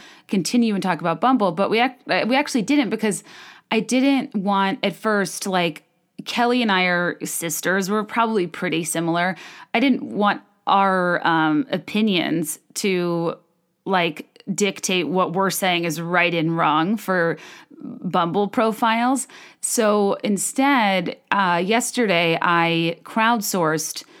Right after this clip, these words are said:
from you guys on Instagram what your Bumble pet peeves are. So that way we're talking about other people's pet peeves and not ours, and just adding commentary so it's more representative of, you know, what I think is a cross-section of my listeners. And we had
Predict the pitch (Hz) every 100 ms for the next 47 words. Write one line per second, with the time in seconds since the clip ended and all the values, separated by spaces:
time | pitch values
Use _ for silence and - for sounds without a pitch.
0 | - _ _ - 202 175 170 170 175 190
1 | 185 180 180 170 160 156 170 165 165 123
2 | 165 156 160 165 160 233 - 196 160 151
3 | 127 98 - - - 202 226 247 208 190
4 | 185 - 190 165 180 165 160 156 - -
5 | _ - 185 165 156 - _ - 302 254
6 | - 208 - 190 175 151 - - 175 170
7 | 151 - 247 262 202 180 - - - -
8 | 196 185 160 - 165 160 151 285 254 208
9 | 196 180 170 170 - 175 165 185 170 170
10 | 165 160 165 165 160 156 156 160 156 151
11 | - - - _ - 294 175 160 170 165
12 | 165 170 147 160 - 170 156 170 - 165
13 | 139 135 156 147 143 254 302 190 - -
14 | - 202 240 202 151 156